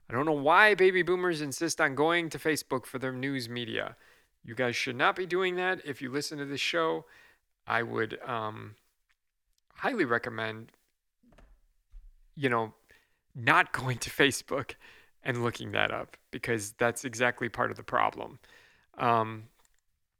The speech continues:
I, I, it just, again, filters into the I P C C report where it's,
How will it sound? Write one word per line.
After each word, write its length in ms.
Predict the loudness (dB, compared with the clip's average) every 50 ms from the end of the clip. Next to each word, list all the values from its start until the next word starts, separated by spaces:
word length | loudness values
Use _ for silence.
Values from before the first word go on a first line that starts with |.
| _ _ _ _ _ _ _ _ _ _ _ _ _ 4
I, 140 | 4 4 4 0
I, 140 | -6 -6 -6 -8 -10 -12 -16 _ _ _ _ -2
it 100 | -2 0
just, 220 | 0 0 0 0 -2
again, 380 | -2 2 2 2 2 2 -2
filters 680 | -8 -14 -20 -14 -4 2 4 4 4 2 0 -2 -2 -2
into 200 | -4 -4 -6 -6
the 120 | 0 4
I 120 | 6 6 4
P 160 | 4 0 -8
C 180 | -8 -6 -6 -6
C 160 | -4 -2 -2
report 400 | -2 -2 -2 0 0 0 0 0
where 180 | 2 2 2
it's, 220 | 2 2 0 -6